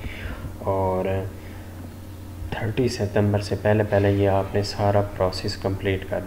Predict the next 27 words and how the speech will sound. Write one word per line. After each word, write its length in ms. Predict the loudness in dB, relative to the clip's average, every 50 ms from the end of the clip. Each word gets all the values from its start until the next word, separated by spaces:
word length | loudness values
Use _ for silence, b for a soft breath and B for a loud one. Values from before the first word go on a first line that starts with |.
| -6
लेना 220 | -6 -6 -6 -4 -2
है 100 | -2 0
ऑनलाइन 480 | 0 0 0 0 -2 -2 -2 -2 -2 -4
एप्लीकेशन 580 | -4 -6 -8 -10 -10 -10 -8 -10 -8 -8 -8 -8
का। 160 | -8 -10 -10 -10 -10 B B B B B B B B B -10 -4 -4
ठीक 160 | -2 0 2
है, 60 | 4 4
मिलते 340 | 6 6 4 4 2 2 2
हैं 140 | 2 2 2
इंशाल्लाह 360 | 2 0 -2 -2 -2 -2 0
नेक्स्ट 380 | 0 0 0 0 -2 -4 -2 0
वीडियो 220 | 0 2 2 2
में। 120 | 2 2 2
अगर 280 | 2 2 0 0 -2 -2
किसी 260 | -6 -8 -4 -4 -4
को 160 | -2 -2 -2 -2
कोई 200 | 0 0 0 0
बात 220 | 0 0 -2 -2
समझ 300 | -2 -2 0 2 2 2
नहीं 220 | 2 2 2 2 2
आ 120 | 2 2 2
रही 140 | 2 0
तो 140 | 0 0 -2
वो 160 | -2 -2 -2 -2 -2
कमेंट 360 | -2 -2 -2 -2 -4 -6 -4 -2
में 80 | -2
हमें 260 | -2 -2 -2 -2 2